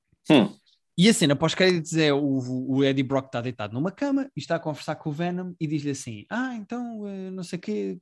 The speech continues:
Speaker 2: eh, não sei", ou não, o Venom diz assim, "Pois, nem tu sabes, mas eu já viajei não sei quantos anos, eu tenho, a minha idade são milhões de anos e eu já v-, até viajei por outros universos." E o Eddie Brock diz,
Speaker 1: Oi.
Speaker 2: "Ah, que giro."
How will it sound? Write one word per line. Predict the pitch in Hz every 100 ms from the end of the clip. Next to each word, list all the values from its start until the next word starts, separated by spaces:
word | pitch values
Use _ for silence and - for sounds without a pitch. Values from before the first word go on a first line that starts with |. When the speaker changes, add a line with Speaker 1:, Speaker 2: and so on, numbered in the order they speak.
| _ -
Speaker 2:
eh, | 90 - 156
não | 160
sei", | 143 - 135 139 139
ou | 160
não, | 160 135
o |
Venom | 139 165 165
diz | 151 143
assim, | 127 101 - - - -
"Pois, | 220 147
nem | 131
tu | 147
sabes, | 160 175 170
mas | 131 120
eu | 123
já | 131
viajei | 127 131 127 135 131
não | 127 131
sei | 120 123
quantos | 131 110
anos, | 131 165 147
eu | 117
tenho, | 120 117 117 117
a |
minha | 123 123 123
idade | 120 113
são | - 113
milhões | 113 117
de | 107 123
anos | 165 170 160 127
e | 123
eu | 120
já | 117 127 120
v-, | 104 120
até | 143 156
viajei | 143 156 143 165
por | 165
outros | 170 170 165 165
universos." | 175 156 143 131 - - _ _ - _ _ -
E | 135
o | 139
Eddie | 135
Brock | 123 139 143 -
diz, | 101 101 101 101
Speaker 1:
Oi. | 101 101 98
Speaker 2:
"Ah, |
que | - 175
giro." | 185 208 165 120 113